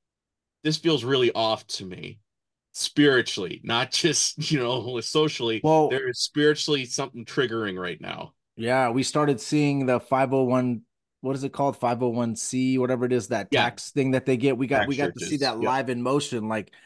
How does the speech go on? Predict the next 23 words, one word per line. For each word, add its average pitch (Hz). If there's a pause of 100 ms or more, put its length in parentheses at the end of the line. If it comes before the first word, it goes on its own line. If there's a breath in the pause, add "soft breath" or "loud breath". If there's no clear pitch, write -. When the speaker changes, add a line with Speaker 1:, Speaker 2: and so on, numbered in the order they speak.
(180 soft breath)
Speaker 2:
like 123
what, 123
what's 147
more 143
important? 123
Is, 101
is, 104
is 101
God 139
more 147
important, 147
or 123
is 117
your 113
tax -
<laughs> -
break -
more 165
important 165
in, 160
in 160
a 160
way? 180